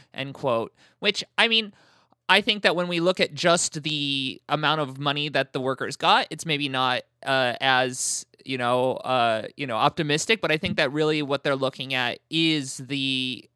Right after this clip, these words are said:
really, uh, empowering nature of this ruling and trying to get other workers, uh, in the union. And I mean, they also said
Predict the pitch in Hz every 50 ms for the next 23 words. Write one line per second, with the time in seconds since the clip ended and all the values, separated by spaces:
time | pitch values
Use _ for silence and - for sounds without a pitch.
0 | _ _ 147 147 151 143 139 135 131 117 - - _ _ _ _ _ _ _ _
1 | _ _ _ _ _ - 135 127 113 110 90 - - 156 156 151 160 170 185 196
2 | 208 220 208 185 165 156 147 135 135 131 139 143 160 170 170 - - 165 135 123
3 | 117 - _ - 160 175 170 147 123 101 - 131 127 127 - 135 139 143 143 135
4 | 123 117 113 120 117 120 - - 147 131 131 127 127 120 123 120 - - 123 120
5 | 117 113 113 113 113 117 - 123 113 107 113 117 - - _ _ - - _ _
6 | _ _ - 117 120 117 113 113 - _ _ 165 196 208 202 185 170 143 127 120
7 | 120 120 120 117 117 113 120 113 - - 143 151 151 160 165 175 170 165 156 156
8 | 165 165 160 151 165 185 - - 196 175 170 - - 185 175 175 175 160 151